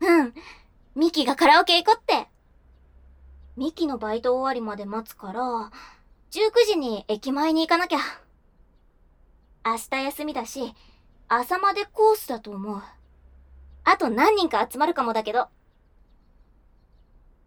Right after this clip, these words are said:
うん、何心配してんのよ。女の子だけだから。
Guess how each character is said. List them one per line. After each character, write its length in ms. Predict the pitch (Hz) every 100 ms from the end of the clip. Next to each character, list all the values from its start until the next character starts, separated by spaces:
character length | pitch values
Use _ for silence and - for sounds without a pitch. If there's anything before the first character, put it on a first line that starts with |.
| _ _
う 40 | 220
ん、 500 | 208 196 196 196 196
何 380 | 202 247 330 320
心 280 | - 233 226
配 220 | 220 247
し 80 | -
て 140 | 277
ん 80 | 254
の 100 | 208
よ。 300 | 233 226 220 - - - - - _ _ _ -
女 420 | 330 453 466 480
の 80 | 427
子 140 | 226
だ 140 | 202 220
け 100 | 494 587
だ 80 |
か 160 | - 208
ら。 460 | 208 208 208 202